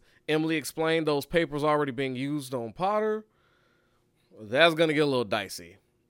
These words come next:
but we don't get that this episode. But we can see the deceit is in full effect, and, um, the passing of Miguel's mother, when they were there, when they saw the aftermath,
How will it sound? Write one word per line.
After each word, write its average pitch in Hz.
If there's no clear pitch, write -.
but 123
we 143
don't 165
get 131
that 113
this 98
episode. 82
But 143
we 190
can 202
see 220
the 165
deceit 135
is 123
in 120
full 127
effect, -
and, 120
um, 104
the 135
passing 175
of 143
Miguel's 131
mother, 151
when 127
they 123
were 117
there, 135
when 131
they 120
saw 120
the 104
aftermath, 151